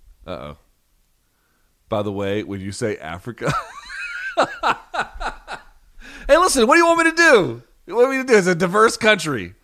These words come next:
Or continent, excuse me. It's a diverse continent.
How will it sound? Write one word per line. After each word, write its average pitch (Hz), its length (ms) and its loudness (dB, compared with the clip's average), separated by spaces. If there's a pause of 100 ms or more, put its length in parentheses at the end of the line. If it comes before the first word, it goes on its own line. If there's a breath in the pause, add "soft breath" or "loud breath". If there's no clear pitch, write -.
(300 soft breath)
Or 113 140 -2
continent, 135 480 -2
excuse 110 260 -6
me. 85 100 -12
It's 85 220 -10
a 131 100 -8
diverse 151 400 -2
continent. 107 460 -6